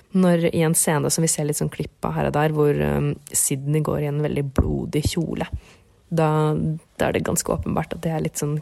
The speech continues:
Carrie-hyllest, hvis man kan kalle det det. Men serien er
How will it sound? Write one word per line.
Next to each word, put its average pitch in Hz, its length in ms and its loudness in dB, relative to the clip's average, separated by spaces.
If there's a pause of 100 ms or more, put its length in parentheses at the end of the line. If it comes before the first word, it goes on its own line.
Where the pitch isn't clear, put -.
Carrie-hyllest, 147 1040 0
hvis 214 160 0
man 202 80 2
kan 196 100 2
kalle 185 220 4
det 180 160 2
det. - 40 -4 (920)
Men 285 300 2
serien 262 420 2 (180)
er 214 360 2